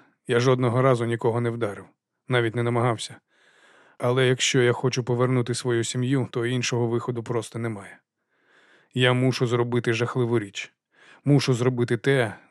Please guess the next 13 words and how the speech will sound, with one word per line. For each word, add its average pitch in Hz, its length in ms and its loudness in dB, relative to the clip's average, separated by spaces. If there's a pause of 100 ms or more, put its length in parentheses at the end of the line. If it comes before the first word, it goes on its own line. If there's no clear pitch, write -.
що - 260 -6
Джейсон 120 520 0
два 123 240 2
зробив 120 360 0
зі 117 120 -4
мною, 117 300 0
тільки 117 300 -6
без 120 200 -2
отого 123 320 0
варіанту 120 440 0
для 117 160 -2
очистки 117 440 -4
совісті, 117 540 -2